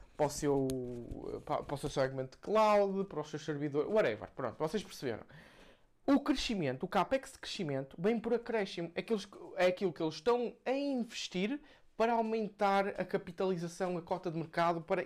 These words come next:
investir na empresa, internamente. E é isso que está a acontecer na Google. É o primeiro exemplo que estamos a, a colocar.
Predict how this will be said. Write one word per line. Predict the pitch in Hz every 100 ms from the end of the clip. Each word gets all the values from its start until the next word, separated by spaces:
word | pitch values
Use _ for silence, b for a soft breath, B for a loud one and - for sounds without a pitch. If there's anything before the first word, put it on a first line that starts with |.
| 208
investir | 214 254
na | 254
empresa, | 233 247 226 117 113
internamente. | 143 180 160 139 127 - - - B B B B
E |
é |
isso | 240 -
que | -
está | 220
a |
acontecer | 220 214 208 214
na | 208
Google. | 175 147 135 - - B B -
É | 139 143
o |
primeiro | 143 175 202
exemplo | 185 185
que | -
estamos | 175 165
a, | 160 160 156 B B
a | -
colocar. | 151 160 143 113